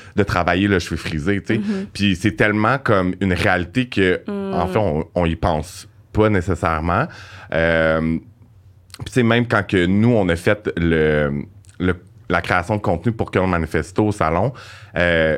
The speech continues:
Speaker 1: tu sais, moi, je veux dire, j'ai pris vos, tu sais, vos advice,
Speaker 2: Mhm.
Speaker 1: puis comme, j'ai appris en même temps, tu sais, je veux dire, je suis capable de travailler le cheveu frisé. Est-ce que je suis la meilleure personne ? Euh, je pense qu'on peut toujours s'améliorer. Puis,
Speaker 2: Exact.
Speaker 1: euh, j'ai tellement aimé ça parce que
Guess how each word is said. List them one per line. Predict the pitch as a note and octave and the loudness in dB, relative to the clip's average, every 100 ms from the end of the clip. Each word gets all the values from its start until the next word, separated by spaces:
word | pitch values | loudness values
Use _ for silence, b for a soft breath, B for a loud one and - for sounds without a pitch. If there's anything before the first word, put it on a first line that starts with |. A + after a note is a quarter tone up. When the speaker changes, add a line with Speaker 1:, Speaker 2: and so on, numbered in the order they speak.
| - | -4
Speaker 1:
tu | - A2+ | -2 -2
sais, | - | 0
moi, | F2 G2 A2+ | -2 2 2
je | G2 | 2
veux | F#2 | 0
dire, | F#2+ G2 G2 - - | 2 2 0 -4 -6
j'ai | F2 G#2 | 0 0
pris | - B2 | 0 0
vos, | A2 F#2+ G2 | 2 2 0
tu | F2 C#2 - - - | -4 -8 -16 -10 -2
sais, | |
vos | G#2 F#2+ - | 0 2 0
advice, | - F#2 C#2 F2 F#2+ B2+ - - b b - | 0 -2 0 0 2 -2 -6 -16 b b -4
Speaker 2:
Mhm. | G3+ G3+ G#3 G#3 G3+ C4+ | -2 0 2 2 4 4
Speaker 1:
puis | - | 2
comme, | A2+ G2+ F#2 F#2 - | 2 4 2 0 -4
j'ai | F2+ G2+ | -2 0
appris | F2+ - - C#3 | 0 -2 -2 0
en | A2 | 2
même | G2 F2+ | 0 0
temps, | C3+ | 0
tu | B2+ | 0
sais, | D3 | 0
je | A2+ | 0
veux | |
dire, | G2 G#2 | 2 0
je | |
suis | - | -2
capable | - F#2+ B2+ C3 | -2 0 0 0
de | A2 | 0
travailler | G2+ F#2+ | 0 0
le | F#2+ | 0
cheveu | F#2 A2 | -2 -4
frisé. | - F#2+ C3 | -4 0 2
Est-ce | G2+ - | 2 0
que | A#2+ | -2
je | |
suis | - | 0
la | G2 F2+ | 0 2
meilleure | F#2+ G#2 | 2 2
personne ? | G#2+ F#2 - A#2+ A#2+ G#2+ B B | 0 -4 0 0 0 -6 B B
Euh, | E2+ E2+ | 0 0
je | |
pense | A2 G#2 | 0 0
qu'on | F#2 | 0
peut | E2+ | 0
toujours | F2+ F#2 G2+ | 0 2 2
s'améliorer. | G#2 F2+ E2 D#2+ D#2+ B2+ | 0 -2 0 0 2 -2
Puis, | B2 - A2 | -4 -2 0
Speaker 2:
Exact. | F#3 E3+ D#3+ - | 0 -6 -8 0
Speaker 1:
euh, | F2+ | 2
j'ai | F2 F2+ | 2 0
tellement | F2+ A2 A2+ | 0 0 2
aimé | C3 G#2 | 2 2
ça | E2 - C3+ | 0 0 0
parce | B2 F#2 | 2 -4
que | - A2 | -2 0